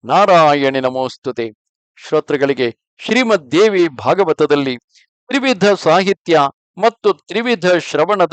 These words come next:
ವಿವೇಚನೆ ಮಾಡುತ್ತಾ ಪುರಾಣದ ಶ್ರೇಷ್ಠತೆಯ ಪ್ರತಿಪಾದನೆ.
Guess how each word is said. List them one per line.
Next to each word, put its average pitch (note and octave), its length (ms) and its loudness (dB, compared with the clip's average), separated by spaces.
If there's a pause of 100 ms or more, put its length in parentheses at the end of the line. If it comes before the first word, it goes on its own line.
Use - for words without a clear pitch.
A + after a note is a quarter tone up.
(120)
ವಿವೇಚನೆ D#3 500 -2
ಮಾಡುತ್ತಾ C#3+ 560 0 (480)
ಪುರಾಣದ A3 600 4
ಶ್ರೇಷ್ಠತೆಯ D#3+ 760 0
ಪ್ರತಿಪಾದನೆ. C#3 840 -2